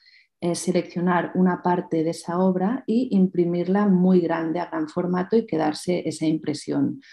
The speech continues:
Entonces, lo que hemos hecho ahora es, eh, bueno, como, eh, ha cambiado todo un poco, queremos hacer la parte los vam-, hemos convertido en N F Ts. Y en esta exposición va, va a ser una exposición colectiva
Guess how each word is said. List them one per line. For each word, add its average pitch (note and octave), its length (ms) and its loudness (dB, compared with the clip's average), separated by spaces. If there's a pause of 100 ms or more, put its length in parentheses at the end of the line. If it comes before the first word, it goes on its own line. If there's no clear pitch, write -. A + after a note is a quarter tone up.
Entonces, F3+ 220 0
lo F#3 80 4
que F#3+ 80 -2
hemos F#3 260 2
hecho G#3+ 280 -2
ahora G3+ 500 2
es, D#3 400 -2
eh, C#3 480 -2
bueno, C#3+ 220 0
como, C#3 420 -2
eh, C#3+ 260 -12 (160)
ha - 80 -14
cambiado D3+ 380 -2
todo D#3 240 -6
un D#3+ 140 -4
poco, G3+ 440 -2
queremos E3 440 -2
hacer F#3 320 -2
la D#3+ 200 0
parte E3+ 600 -2 (420)
los E3 220 -6
vam-, E3 400 0
hemos F#3 200 0
convertido F#3+ 480 2
en G3 100 4
N E3 140 -2
F D#3+ 200 -8
Ts. - 420 -10 (120)
Y E3+ 220 -2
en E3 160 2
esta E3 220 -2
exposición F#3 760 0
va, D#3 140 -2
va - 100 -8
a - 20 -6
ser - 140 -6
una D#3 120 -2
exposición D#3+ 500 -6
colectiva D#3 680 -2